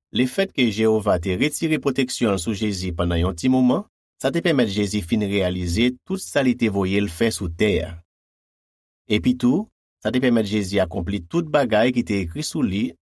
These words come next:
nan lwa Moyiz la, nan pawòl pwofèt yo te ekri yo ak nan sòm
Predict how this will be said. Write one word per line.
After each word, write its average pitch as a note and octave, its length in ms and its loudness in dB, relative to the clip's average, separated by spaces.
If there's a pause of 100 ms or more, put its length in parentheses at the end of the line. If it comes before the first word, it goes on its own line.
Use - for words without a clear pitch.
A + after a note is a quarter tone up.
nan F2 180 0
lwa A2 220 2
Moyiz C3 400 2
la, G2+ 220 0 (500)
nan F#2 160 -2
pawòl A2 320 2
pwofèt C3 400 -2
yo F#2+ 80 -2
te F#2+ 160 -2
ekri F2 380 -2
yo G#2+ 180 -2 (240)
ak E2+ 160 -2
nan E2+ 160 2
sòm F#2+ 320 0